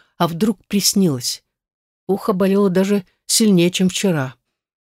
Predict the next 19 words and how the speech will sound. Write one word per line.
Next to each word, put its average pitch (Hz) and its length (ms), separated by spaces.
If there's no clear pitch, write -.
Голова 160 320
казалась 160 440
много 165 240
тяжелее 156 460
туловища 165 520
и 143 60
норовила 156 480
перевесить. 151 680
Аспирин 254 420
потянулся 240 520
за 165 140
телефоном 226 720
и 214 80
позвонил 185 480
в 170 60
редакцию 196 640
«Запретной 180 600
правды». 143 640
Авторитет 220 600